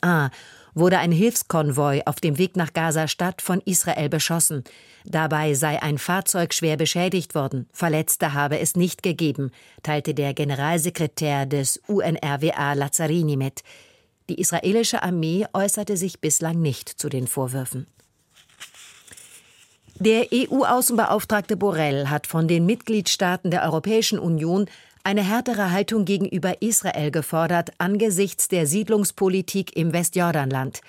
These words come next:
Man müsse jetzt über Konsequenzen diskutieren, sagte Borrell vor dem Treffen der E-U-Außenminister in Brüssel.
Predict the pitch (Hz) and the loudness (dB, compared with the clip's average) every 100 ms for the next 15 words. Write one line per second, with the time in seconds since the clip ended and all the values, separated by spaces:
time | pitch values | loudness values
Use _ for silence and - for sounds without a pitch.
0 | - - _ _ - 202 240 247 220 214 | -20 -20 _ _ -2 2 4 2 2 0
1 | - - 196 185 185 175 - 208 208 - | 0 -2 -2 -2 -2 -2 -2 0 2 0
2 | 160 147 - 139 - 151 143 139 - - | 0 0 0 -4 -4 -2 0 -2 -4 -16
3 | - 151 156 151 151 151 147 160 185 - | -10 -2 -2 -2 -2 0 0 0 0 0
4 | 196 196 185 147 170 175 202 180 170 156 | 0 2 0 -2 -2 -2 -2 0 2 0
5 | - 170 165 170 165 151 165 170 190 165 | 0 -2 0 -2 -2 0 0 0 0 0
6 | 160 - 160 180 180 160 147 143 | 0 0 -2 -2 -2 0 0 -2